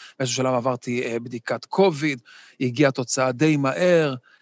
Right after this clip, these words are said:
ואז גם קיבלתי את האפליקציה, שזה רגע מרג-, את האפליקציה, אני אומר, את הקרדיטציה הרשמית, שזה רגע נורא מרגש, כי אתה מחכה לזה המון שנים, ופתאום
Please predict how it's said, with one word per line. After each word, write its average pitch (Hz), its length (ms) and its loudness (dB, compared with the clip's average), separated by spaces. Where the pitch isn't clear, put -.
ואז 131 160 0
גם 135 200 0
קיבלתי 131 360 -2
את 123 120 -4
האפליקציה, 127 600 -2
שזה - 180 -4
רגע 139 240 0
מרג-, 131 320 0
את - 100 -10
האפליקציה, 117 520 -2
אני 110 100 -6
אומר, 113 280 -8
את - 160 -8
הקרדיטציה 139 1080 2
הרשמית, 131 560 2
שזה 120 200 -2
רגע 156 160 0
נורא 143 180 2
מרגש, 143 520 0
כי 127 160 -4
אתה 131 300 2
מחכה 127 280 -6
לזה 143 180 0
המון 151 400 0
שנים, 156 340 -4
ופתאום 147 300 0